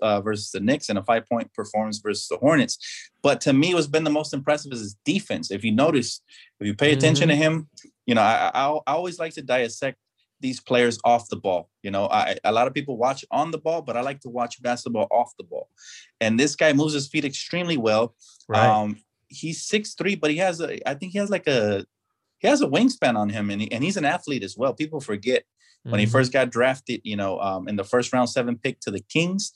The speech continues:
Speaker 1: he was, uh, looking like a young stud. He was a high flyer when he came in. And I don't know what it is about these guys.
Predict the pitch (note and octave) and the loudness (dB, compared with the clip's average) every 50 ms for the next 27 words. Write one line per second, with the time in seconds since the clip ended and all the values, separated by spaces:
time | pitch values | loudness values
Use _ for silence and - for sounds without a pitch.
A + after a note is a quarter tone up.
0 | - - - - - _ _ - C3 E4 F3+ E3+ C#3+ A#2+ G#2+ G#2 - - A2+ A2+ | -18 -20 -20 -20 -20 _ _ 0 0 2 4 4 4 2 2 0 0 2 4 6
1 | A2 G#2+ G#2 G#2+ B2+ C3+ C#3 C3+ C3+ B2 A#2+ - G#2 G2+ A2 A2+ A2+ A#2 G#2+ - | 6 6 4 4 2 2 2 2 2 2 2 0 -2 -2 -2 -2 -2 -4 -8 -8
2 | - - A#2 A#2 A#2 B2 D3 D3+ B2+ G#2+ G2+ B2 C#3+ D3 C#3+ C#3 C3+ A#2+ A2+ G#2 | -2 2 2 2 2 2 0 0 0 -2 0 0 -2 -2 -2 -2 -2 -2 -2 -2
3 | G2 G2+ G2+ G#2 - A2+ G#2 F#2+ F#2 F2+ E2 E2+ G#2 B2 F3+ A#3+ C#4 C4 B3+ A#3+ | -4 -6 -10 -12 -12 -12 -12 -12 -12 -10 -8 -4 -2 0 2 4 4 4 4 4
4 | G3+ A3 G3 F3+ F3+ F#3+ F3+ E3+ E3 D#3 D3+ D3 - C#3 C#3 C3+ - - C3 C3 | 4 4 4 4 2 -2 -2 -2 -2 -2 -2 -2 -4 -8 -12 -8 -6 -4 -4 -2
5 | A2 G#2 G2+ G#2 - | -4 -4 -6 -10 -14